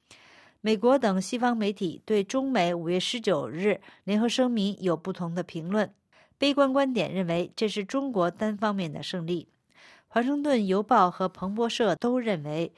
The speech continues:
中国正在赢得特朗普发动的贸易战，因为中国对美国的让步实际上是他本来计划要做的事情。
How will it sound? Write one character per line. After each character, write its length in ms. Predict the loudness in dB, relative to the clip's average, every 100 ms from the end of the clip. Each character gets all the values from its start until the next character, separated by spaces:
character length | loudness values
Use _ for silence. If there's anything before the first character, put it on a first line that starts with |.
| -20 -20
中 220 | -6 -2 0
国 160 | 0
正 200 | 0 -2
在 200 | 2 2
赢 260 | 2 -2 -2
得 160 | -2
特 160 | -2 0
朗 240 | 0 0
普 180 | -2 -8
发 240 | -2 0 2
动 240 | 0 -2
的 240 | -2 -2 -2
贸 160 | -2
易 100 | -2
战， 300 | -2 0 0 -2 _ -10
因 120 | -6
为 120 | -4
中 240 | -4 -4 0
国 160 | 0
对 180 | 2 2
美 240 | 2 -2
国 180 | -4 -4
的 120 | -2
让 260 | 0 -2 -2
步 220 | -2 -4 -6 -20 -18
实 160 | -12 -6
际 160 | -2
上 280 | 2 2 0
是 160 | -2 -4
他 160 | -2
本 200 | -2 -4
来 240 | -2 -2 -4
计 240 | -4 -4
划 240 | -2 0
要 200 | 0 -2
做 260 | -2 -2 -2
的 100 | -2
事 200 | -6 -8
情。 240 | -8 -10